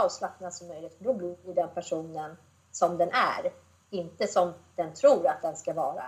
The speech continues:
i våra ögon. Så att jag tycker faktiskt att det har fungerat väldigt, väldigt bra.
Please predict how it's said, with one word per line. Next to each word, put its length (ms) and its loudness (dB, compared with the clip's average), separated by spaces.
i 80 -14
våra 280 10
ögon. 300 -10
Så 80 -2
att 80 -6
jag 140 4
tycker 220 2
faktiskt 240 0
att 100 -4
det 60 -2
har 160 -8
fungerat 340 -4
väldigt, 440 4
väldigt 300 0
bra. 520 2